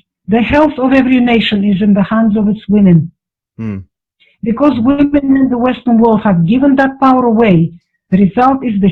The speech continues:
Speaker 1: sick nations in the West. That is why everybody's sick.
Speaker 2: Wow.
Speaker 1: The only way to recover for those nations is for women to reclaim that power back.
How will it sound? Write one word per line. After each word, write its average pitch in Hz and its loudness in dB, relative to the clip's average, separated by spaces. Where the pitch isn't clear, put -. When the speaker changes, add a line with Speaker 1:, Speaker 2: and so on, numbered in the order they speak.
Speaker 1:
sick 220 -4
nations 196 0
in 180 0
the 165 0
West. 165 -4
That 190 -2
is 202 0
why 208 2
everybody's 175 0
sick. 139 -18
Speaker 2:
Wow. 92 -12
Speaker 1:
The 240 2
only 285 4
way 285 2
to 277 -4
recover 220 0
for 190 -6
those 185 -8
nations 175 -2
is 185 -6
for 185 -2
women 214 0
to 190 -4
reclaim 190 0
that 196 -4
power 180 0
back. 156 -6